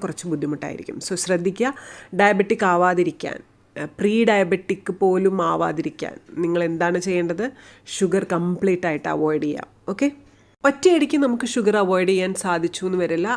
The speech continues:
അതിന് നിങ്ങൾക്ക് ഈസി ആയിട്ട് ചെയ്യാൻ പറ്റിയിട്ടുള്ള ഒരു കാര്യം ഞാൻ മുൻപ് പറഞ്ഞിട്ടുണ്ടായിരുന്നു, ജാഗറി സിറപ്പിലോട്ട് മാറുക. നമ്മുടെ ശർക്കര ഉരുക്കി വെ-, ഒരുപാട് വെള്ളത്തിൽ ഉരുക്കി വെള്ളമാക്കിയിട്ട് ബോട്ടിലാക്കിയിട്ട് ഫ്രിഡ്ജിൽ വെച്ചതിന് ശേഷം ഒരു ടേബിൾ സ്പൂൺ ഉപയോഗിച്ചുകൊണ്ട് എന്നും ചായ കുടിക്കുക.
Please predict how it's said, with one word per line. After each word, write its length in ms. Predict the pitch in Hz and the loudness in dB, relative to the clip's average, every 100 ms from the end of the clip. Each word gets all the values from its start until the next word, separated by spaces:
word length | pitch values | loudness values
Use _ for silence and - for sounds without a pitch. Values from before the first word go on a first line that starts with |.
| 175 | -2
അതിന് 220 | 170 180 185 | -2 0 0
നിങ്ങൾക്ക് 320 | 180 180 196 | -2 -2 0
ഈസി 200 | 202 202 247 | 0 2 4
ആയിട്ട് 200 | 208 202 202 | 4 2 0
ചെയ്യാൻ 280 | 180 175 185 | 0 0 -2
പറ്റിയിട്ടുള്ള 340 | 175 180 175 175 | -2 0 0 -2
ഒരു 80 | 175 | 0
കാര്യം 260 | 175 170 180 | 0 0 -2
ഞാൻ 80 | 185 | -2
മുൻപ് 220 | 180 175 180 | -2 -2 -4
പറഞ്ഞിട്ടുണ്ടായിരുന്നു, 720 | 185 165 160 180 170 165 160 196 190 180 | -2 -2 -4 -4 -4 -4 -2 -2 0 2
ജാഗറി 520 | 208 214 220 247 254 240 | 2 2 2 0 0 -2
സിറപ്പിലോട്ട് 640 | - 196 185 196 185 170 165 | 0 0 0 0 0 0 -2
മാറുക. 280 | 156 156 147 - - - - - | -2 -4 -8 -10 -14 -20 -18 -4
നമ്മുടെ 200 | 190 190 - | -2 0 0
ശർക്കര 400 | 190 185 220 220 214 | -2 -2 -2 0 0
ഉരുക്കി 360 | 190 185 233 269 180 | 0 -4 -4 -4 -2
വെ-, 180 | 175 170 175 | -2 -2 -4
ഒരുപാട് 380 | 180 247 285 302 | -2 2 2 4
വെള്ളത്തിൽ 340 | 233 185 202 185 | 4 2 2 2
ഉരുക്കി 300 | 160 - 254 285 - - - | 2 -2 -6 -6 -10 -16 -2
വെള്ളമാക്കിയിട്ട് 680 | 190 208 247 220 180 180 180 180 | 4 4 4 2 0 -2 -2 0
ബോട്ടിലാക്കിയിട്ട് 640 | 175 175 175 175 156 156 - | 0 2 0 0 -4 -10 -4
ഫ്രിഡ്ജിൽ 320 | 185 156 170 170 | -4 -2 0 0
വെച്ചതിന് 400 | 160 165 147 165 180 | -2 -6 -6 -6 -4
ശേഷം 280 | 156 214 220 185 | -4 -4 -2 -2
ഒരു 120 | 180 185 | 0 0
ടേബിൾ 260 | 170 160 170 | 0 0 -4
സ്പൂൺ 280 | - 196 220 196 | -4 -2 0 0
ഉപയോഗിച്ചുകൊണ്ട് 640 | 165 165 160 - 165 160 165 | 0 0 -2 -4 -6 -2 -2
എന്നും 200 | 160 165 170 | -2 -4 -4
ചായ 160 | 160 151 | -4 -4
കുടിക്കുക. 280 | 151 147 - | -4 -4 -8